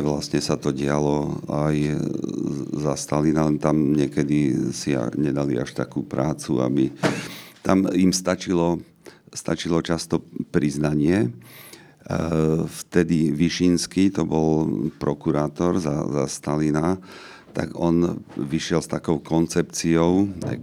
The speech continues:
knihu o tom napísal, že najvyšší dôkaz, e, o spáchaní trestného činu je doznanie dotyčného, priznanie dotyčného. Takže mali to veľmi jednoduché, že stačilo zvoliť nejakú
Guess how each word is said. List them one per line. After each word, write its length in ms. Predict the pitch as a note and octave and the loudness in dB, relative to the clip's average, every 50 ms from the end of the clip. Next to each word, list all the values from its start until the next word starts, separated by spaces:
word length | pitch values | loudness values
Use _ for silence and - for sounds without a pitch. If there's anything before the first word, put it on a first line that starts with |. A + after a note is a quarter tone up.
| - - - | -8 -6 -2
knihu 260 | D2+ D#2 D#2+ E2 D#2 | 2 2 4 4 4
o 80 | D#2 D#2 | 2 2
tom 240 | - E2 D#2 D#2 D#2 | 2 2 4 4 4
napísal, 560 | D#2 D#2+ - - D#2+ D2 - - E2 E2+ D#2+ | 4 2 2 2 0 0 2 2 2 2 4
že 240 | D#2 D#2+ D2+ D2 - - - - - - - - - - | 4 2 2 2 -2 -8 -14 -16 -16 -16 -18 -20 -10 -4
najvyšší 1500 | - - E2 F2 F2 F#2+ G2 F2 E2+ F#2 E2+ - - - - - - - - - - - - D#2+ E2+ E2+ E2+ E2 E2+ E2+ C2 | 0 0 2 4 6 6 6 6 4 4 2 2 -2 -4 -4 -6 -6 -8 -10 -8 -6 -4 0 2 2 4 4 4 2 2 0
dôkaz, 960 | C2+ D2 - C#2 - D#2+ E2+ E2+ - - E2 E2 E2 E2 E2 - - - - | -2 -6 -4 0 2 2 2 2 2 2 2 4 4 2 0 -2 -6 -6 -6
e, 140 | - - D#2+ D#2+ D#2 D#2 D#2 D#2 D#2 D2+ D2 - - - - - - | -4 -2 0 0 2 2 2 2 2 0 -2 -6 -8 -10 -10 -10 -10
o 120 | - C#2+ D2 C#2+ | -10 -8 -8 -8
spáchaní 800 | - - - D2+ D2+ E2 D#2+ - E2+ D#2+ D#2+ D#2+ D#2+ D#2 D2 - | -10 -6 -2 0 0 0 0 0 0 2 4 4 4 2 2 0
trestného 480 | D2 C#2 D2+ D2+ - F2 E2+ D#2+ D2+ | -2 -2 -2 -2 0 0 2 2 2
činu 320 | D2 - - D#2+ D#2 D#2+ D#2+ | 0 -2 -2 0 2 4 4
je 240 | D#2 D#2 D#2 D#2 | 4 4 4 2
doznanie 880 | D2 C#2 C#2+ C2+ C#2 E2+ F2 F2 D#2 E2 F2 D2+ D2 D#2 D2 C2+ C#2 C#2 | 0 -2 -2 2 4 4 4 4 4 2 2 2 4 2 2 2 0 0
dotyčného, 720 | C2+ C#2 C#2 - - C#2 - - E2 D#2+ D2 C#2+ D2 - | 0 -2 -2 -2 -6 -8 -4 0 0 2 2 0 0 -4
priznanie 560 | - - D#2+ F2 D2+ E2+ E2 D2 C#2 C#2 C2 C2+ | -4 -2 -2 0 2 2 2 4 4 2 2 2
dotyčného. 720 | C2+ B1+ - - B1+ - - D2 C2+ C2 C#2 C#2 B1+ - - - - - - - - - - _ | 0 -2 -4 -6 -6 -4 -2 0 0 0 0 -2 -4 -8 -10 -12 -14 -12 -14 -14 -16 -18 -14 _
Takže 480 | - - - - D#2 E2+ F2 E2+ D#2 - - - - - - - - - | -4 -4 -2 0 2 4 4 4 4 2 0 -2 -4 -4 -4 -4 -2 0
mali 320 | E2+ E2+ E2+ F2 E2+ E2 | 0 2 2 2 2 0
to 160 | - E2 E2+ | 0 2 4
veľmi 240 | F2 F2 F2 F2 D#2+ | 4 6 6 8 8
jednoduché, 720 | E2 F2 F2 F2 E2 D#2+ D2 D2 C#2+ - - C#2+ C#2+ D2+ | 8 8 8 6 4 4 2 0 -2 0 0 0 0 0
že 80 | D2+ D2+ | -2 -2
stačilo 560 | - - E2 E2 D2+ - - E2+ D#2+ D2+ D2 | -2 0 0 0 0 0 0 2 2 4 2
zvoliť 440 | C2+ C2+ D2 C#2+ D2 E2 D#2+ D2+ C#2 C#2 | 2 0 0 2 4 4 4 4 2 2
nejakú 440 | C#2+ C#2+ D2+ D2 C#2+ - D#2 D2 | 2 2 2 2 0 2 2 4